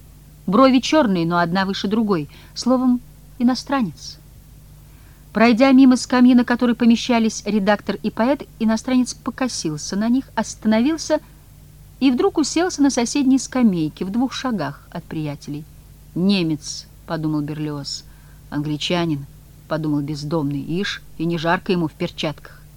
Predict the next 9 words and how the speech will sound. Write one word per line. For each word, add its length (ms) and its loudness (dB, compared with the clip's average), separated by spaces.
А 80 4
иностранец 580 2
окинул 380 4
взглядом 520 2
высокие 460 -4
дома, 440 0
квадратом 640 0
окаймлявшие 760 -4
пруд. 300 -10